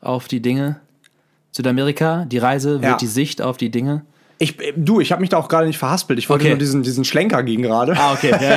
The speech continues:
Speaker 1: ja.
Speaker 2: <laughs> Ähm,
Speaker 1: Schlenk ihn mal.
Speaker 2: sch-, ich, ich schlenk ihn mal noch mal rein hier zum Ende dieser fünfzigsten Podcast-Folge.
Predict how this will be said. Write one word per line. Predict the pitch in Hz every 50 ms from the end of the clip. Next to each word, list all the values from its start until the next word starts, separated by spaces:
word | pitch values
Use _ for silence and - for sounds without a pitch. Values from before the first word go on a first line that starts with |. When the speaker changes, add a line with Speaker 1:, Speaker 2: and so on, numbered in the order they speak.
| 139 131
Speaker 1:
ja. | 127 - - 269 220
Speaker 2:
<laughs> | 180 - _ - 160 151 160 156
Ähm, | 156 151 147 147 147
Speaker 1:
Schlenk | - - - 170 151 156 120
ihn | 135 135 127
mal. | 123 117 110 107 107 -
Speaker 2:
sch-, | - - - 165 -
ich, | 143 151 - - -
ich | 151 143 - -
schlenk | - 156 147 170 196 214 196
ihn | 175
mal | 160 160 156 151
noch | 151
mal | 151 147 143 135
rein | 123 135 143 151 160 160
hier | 147 131 127
zum | - - - 131 117
Ende | 123 139 151 151 143
dieser | 139 135 127 139 131 123
fünfzigsten | - - - 151 156 147 - - 139 - - 127
Podcast-Folge. | - 139 131 - - 139 123 - - - - 127 127 127 131 127 123